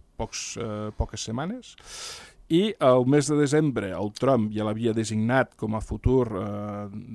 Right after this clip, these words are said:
director general de la nasa. Eh, el dia vint-i-nou d'abril, el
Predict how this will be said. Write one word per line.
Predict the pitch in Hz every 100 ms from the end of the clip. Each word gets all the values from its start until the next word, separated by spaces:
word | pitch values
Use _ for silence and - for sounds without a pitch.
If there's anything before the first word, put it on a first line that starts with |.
| 98 87 92
director | 104 104 117
general | 110 110 110 107
de | 110
la | 113
nasa. | 151 160 202 226 - - - - - _ -
Eh, | 120 110 107 107 107 107 135
el | 120 120 117
dia | 135 135 123
vint-i-nou | 127 123 117 131 127 131 143 143
d'abril, | 131 135 127 143 135 110 - -
el | 131 123 117